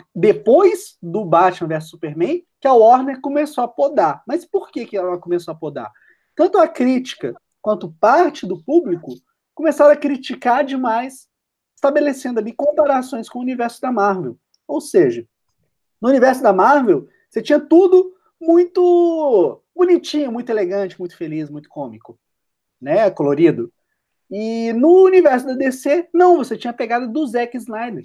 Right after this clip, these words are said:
que era um diretor que sempre foi meio controverso, sempre existiu gente que gosta, não gosta, eu não odeio. Mas o fato é, o cara fez uns filmes lá e fez, não fez um filme ruim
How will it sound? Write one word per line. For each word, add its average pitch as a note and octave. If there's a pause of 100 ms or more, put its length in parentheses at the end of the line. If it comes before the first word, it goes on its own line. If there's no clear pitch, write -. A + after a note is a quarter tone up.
(140)
que -
era A#3
um A#3
diretor A#3+
que E4
sempre -
foi F#4+
meio C4
controverso, G#3+
sempre F4
existiu B3
gente G3+
que F3+
gosta, F3+
não D#3+
gosta, G3+
eu B3
não G#4
odeio. D3+ (400)
Mas C#4+
o -
fato F4
é, F#4
o G#3
cara D4+
fez D4+
uns C4
filmes A#3
lá A3
e C#4 (160)
fez, G#4
não G4+
fez G4
um F4
filme C4+
ruim F#3+